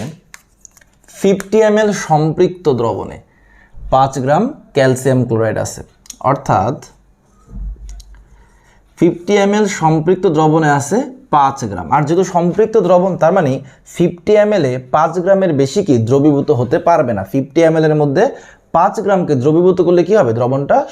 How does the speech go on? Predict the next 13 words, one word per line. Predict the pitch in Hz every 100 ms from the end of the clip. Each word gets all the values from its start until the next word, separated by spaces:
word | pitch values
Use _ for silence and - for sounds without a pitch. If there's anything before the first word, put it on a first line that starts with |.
| -
সম্পৃক্ত | 170 143 120 117 -
হবে। | 107 - - - - -
Just | 233 233 147
বের | 143 170
করতে | 180 170 196
বলছে | 196 202 151 143
লিটার | 165 180 170 160 139
প্রতি। | 123 117 107 127
লিটার | 151 175 180
মানে | 185 180
কি? | 240 302 - - _ _ _ _ _ - _ _ - 151
এক | 156 156 135
লিটার | 127 123 131 131 175